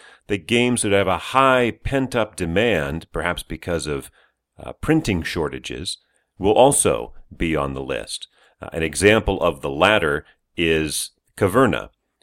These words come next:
It was able to main-, be on the list even into its third printing, because even when three thousand people owned it, there were, say, thirty-seven hundred people that still wanted it. This time around,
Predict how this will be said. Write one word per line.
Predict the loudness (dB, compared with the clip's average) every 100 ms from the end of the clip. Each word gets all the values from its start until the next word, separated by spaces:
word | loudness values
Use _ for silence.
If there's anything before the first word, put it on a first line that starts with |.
| _
It | -6 -2
was | 2
able | 2 2
to | -2 -2 -2
main-, | 0 0 0 -4 -2
be | 2
on | 2
the | 2
list | 0 0 -2
even | -4 -2 2
into | 0 0 -2 -4
its | -4 -10
third | -4 0 0 -2 -4
printing, | -2 -2 -4 -6 -6 _ _ _
because | -10 -2 0 0 -2
even | -2 0 2
when | 2 0
three | -4 -6 -2 -2
thousand | 0 0 2 0 -2 -4
people | -6 -4 -2 0
owned | -2 -4 -6
it, | -8 -12 _ _ -4
there | -2
were, | 2 2 0 -4
say, | -4 0 0
thirty-seven | 0 0 2 2 0 2 2 2
hundred | -2 -4 -4 -6 -6
people | -10 -8 -10
that | -8 -10
still | -6 -6 -4
wanted | -4 -4 -8
it. | -14 _ _ _ _ _ _ _ _ _ _ _ _ _ _ _ _ _ _ _ _ _
This | 2 4
time | 6 6 8
around, | 6 6 4 0 -8